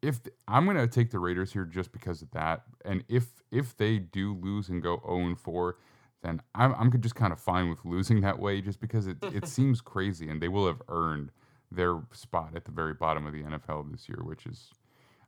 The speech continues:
Speaker 1: I didn't pick them to go to the playoffs, but I didn't expect them to be this bad. So
Speaker 2: Mm-hmm.
Speaker 1: Kyle also has the Broncos at two and a half. All right. Two games left. Another big one. Now, I know that this is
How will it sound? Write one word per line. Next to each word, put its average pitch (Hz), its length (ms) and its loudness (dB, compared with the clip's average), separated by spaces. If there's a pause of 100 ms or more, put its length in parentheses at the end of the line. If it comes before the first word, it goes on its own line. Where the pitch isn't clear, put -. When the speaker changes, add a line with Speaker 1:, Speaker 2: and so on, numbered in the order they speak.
(200)
Speaker 1:
I 117 80 4
didn't 139 180 2
pick 123 160 2
them 117 140 4
to 104 40 2
go 95 120 2
to 85 60 -4
the 80 80 -4
playoffs, 107 480 2
but 87 120 -6
I 82 80 -2
didn't 82 360 -4
expect 80 340 -12
them 76 160 -12
to - 60 -14
be - 140 -10
this - 200 -14
bad. - 360 -16
So - 360 -12
Speaker 2:
Mm-hmm. 117 240 -8 (760)
Speaker 1:
Kyle 92 220 0
also 90 380 -4
has 82 380 -6 (340)
the 95 80 -8
Broncos 80 800 -2 (440)
at - 160 -8 (140)
two - 140 -12
and - 120 -12
a - 140 -16
half. - 140 -12 (160)
All 92 100 -2
right. 80 80 -10 (840)
Two 160 240 2
games 143 420 4
left. 143 500 -2 (240)
Another 113 400 4
big 107 340 0
one. 113 400 4
Now, 98 300 -2
I 98 100 2
know 104 300 4
that 104 180 2
this 101 220 -4
is 95 240 -6